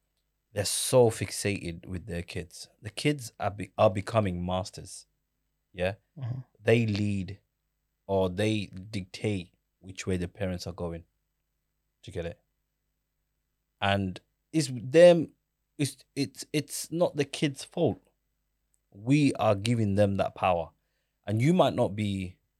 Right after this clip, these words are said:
Speaker 1: um, what do you call it, uh, familiar with this, but I am, where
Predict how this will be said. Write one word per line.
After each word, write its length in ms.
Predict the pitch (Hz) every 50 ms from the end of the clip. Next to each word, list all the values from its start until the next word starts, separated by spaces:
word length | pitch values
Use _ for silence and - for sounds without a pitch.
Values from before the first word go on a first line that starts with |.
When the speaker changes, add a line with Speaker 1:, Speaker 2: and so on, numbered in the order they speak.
| _ _ _ _ _ _ -
Speaker 1:
um, 400 | 98 92 92 92 87 87 87 82
what 120 | 90 95
do 60 | 92
you 60 | 87 -
call 200 | - 80 82 85
it, 140 | 78 - _ _ _ _ _ _ _ -
uh, 240 | 110 98 95 90 90
familiar 500 | - - 127 123 127 127 117 101 90 85
with 120 | 87 85
this, 340 | 87 90 95 - - - - _ _ _ _ _ _ _ _ _ _
but 120 | - - -
I 160 | 123 123 117
am, 260 | 110 113 107 92 87 - _ _ _ _ _ _ _ _ _ _ _ _ _ _ _ _ _ _
where 460 | - - 113 110 107 104 101 98 -